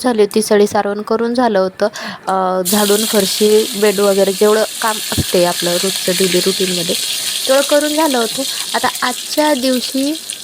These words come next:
अ, थोडंसं वेगळं झालं. वेगळं म्हणजे एक मोठा दिवस असल्यासारखा. आमच्यासाठी तर ना मोठाच दिवस आहे आजचा. तर, अ, काय झालं, आमचं जे अंगण आहे, अ, जे आम्ही वापरतो, सध्याच्या परिस्थितीत आम्ही जे अंगण वापरतो,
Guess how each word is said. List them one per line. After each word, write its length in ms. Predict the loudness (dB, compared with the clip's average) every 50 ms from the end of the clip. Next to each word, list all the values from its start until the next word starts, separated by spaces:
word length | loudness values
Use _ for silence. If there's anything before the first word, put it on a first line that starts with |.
| -6 -4
अ, 220 | -2 -2 -2 -2 -4 -4 -4
थोडंसं 420 | -2 0 0 0 0 0 0 2
वेगळं 300 | 2 2 4 4 4 2
झालं. 400 | 2 0 0 -2 0 0 0 -2
वेगळं 380 | -2 -2 -2 -2 -2 -2 -2 -2
म्हणजे 400 | -2 -4 -4 -2 -2 -2 -2 -4 -6 -10 -10 -8
एक 260 | -8 -8 -6 -6 -4
मोठा 420 | -4 -2 -2 -4 -2 -2 -2 0
दिवस 360 | 2 4 2 2 2 0 -4 -6
असल्यासारखा. 560 | -6 -6 -2 -2 -2 -2 0 -2 -2 -2 -2 -2
आमच्यासाठी 500 | -2 -4 -2 -2 -2 0 0 0 0 0
तर 140 | -2 0 0
ना 140 | 0 0 0 -2 -4 -6 -4 -2
मोठाच 340 | 0 0 2 2 0 -2
दिवस 340 | -2 -2 -2 0 0 2 0 -2 -8 -6 -4
आहे 220 | -4 -2 -2 -2
आजचा. 400 | -4 -4 -6 -10 -6 -4 -4 -4 -4 -6 -12 -16 -16 -18 -18 -20 -20 -20 -20 -8 -6
तर, 180 | -4 -2 -2 -2
अ, 440 | -2 -4 -2 -4 -2 -2 -2 -2 -2
काय 220 | 0 0 0 0
झालं, 220 | 0 -2 -2 -2 -2 -4 -4 -6 -6 -4
आमचं 460 | -2 -2 -2 -2 -4 -6 -2 0 0
जे 140 | 2 2 2
अंगण 480 | 0 2 0 -2 0 0 0 0 0 -2
आहे, 140 | -4 -6 -6 -6 -8 -8 -6 -4 -4 -4
अ, 260 | -2 -2 -2 0 0 -2 -2
जे 260 | -2 -2 -2 -2 -2
आम्ही 280 | 0 0 0 0 0
वापरतो, 480 | 0 0 -2 -2 0 -2 -2 0 0 -2
सध्याच्या 460 | 0 0 -2 0 -2 -2 -2 -2 -2
परिस्थितीत 480 | 0 0 0 0 0 0 -2 0 0 0
आम्ही 200 | 0 0 0 0
जे 100 | 2 2
अंगण 460 | 0 0 0 -2 -4 -4 -4 -2 0
वापरतो, 480 | 0 0 0 0 0 -2 0 -2 -4